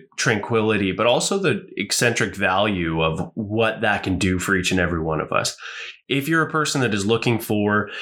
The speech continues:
finding some calmness, some stillness, or just finding some peace of mind during whatever each one of us is going through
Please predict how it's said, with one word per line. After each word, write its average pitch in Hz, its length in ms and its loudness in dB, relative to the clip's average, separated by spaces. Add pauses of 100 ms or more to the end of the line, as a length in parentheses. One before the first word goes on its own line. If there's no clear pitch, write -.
(260)
finding 127 380 0
some 113 160 -4
calmness, 123 560 0
some 95 140 -2
stillness, 123 640 2
or 123 80 0
just 165 220 -2
finding 135 380 2
some 110 140 -2
peace 123 280 2
of 95 100 0
mind 95 400 2
during 95 400 0 (320)
whatever 117 360 2
each 107 220 0
one 101 180 2
of 92 100 0
us 95 220 2
is 92 120 -2
going 92 320 0
through 110 320 0